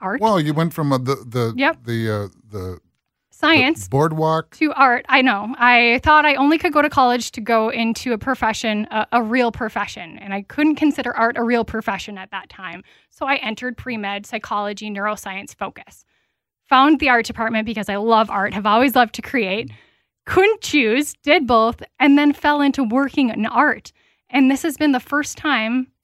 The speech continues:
Speaker 1: almost fifteen years into my career, that I've been able to connect the psychology and the art side of my brain into my
Speaker 2: Ah.
Speaker 1: current creative direction.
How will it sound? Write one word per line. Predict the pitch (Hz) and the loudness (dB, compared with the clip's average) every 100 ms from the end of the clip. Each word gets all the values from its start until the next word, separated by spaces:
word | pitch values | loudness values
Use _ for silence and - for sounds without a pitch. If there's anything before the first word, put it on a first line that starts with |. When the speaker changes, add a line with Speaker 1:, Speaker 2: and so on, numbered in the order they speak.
| _ | _
Speaker 1:
almost | 226 233 - | -6 -6 -6
fifteen | 311 - 320 285 | -10 -4 0 2
years | 294 269 | 0 -2
into | 262 | -2
my | 220 | -4
career, | 214 - 302 262 | -8 -8 -2 -2
that | 220 240 | -2 -4
I've | - 226 | -4 -2
been | 254 | -2
able | 240 233 | -2 -4
to | 247 | -8
connect | - 254 220 220 _ _ _ _ _ | -4 -2 -2 -4 _ _ _ _ _
the | 247 | -4
psychology | - 254 294 262 247 226 240 233 | -2 0 2 4 4 2 -2 -2
and | - 233 233 | -2 -2 -2
the | |
art | 214 220 - | -2 -6 -6
side | 220 202 | -6 -4
of | 220 | -4
my | 220 | -6
brain | 202 196 190 196 | -6 -8 -8 -8
into | 214 226 | -8 -4
my | 226 | -4
Speaker 2:
Ah. | 196 - | -4 -2
Speaker 1:
current | 262 233 226 | 0 0 0
creative | - 226 202 202 | -6 -6 -4 -6
direction. | 254 277 - - 190 | -6 -6 -6 -10 -10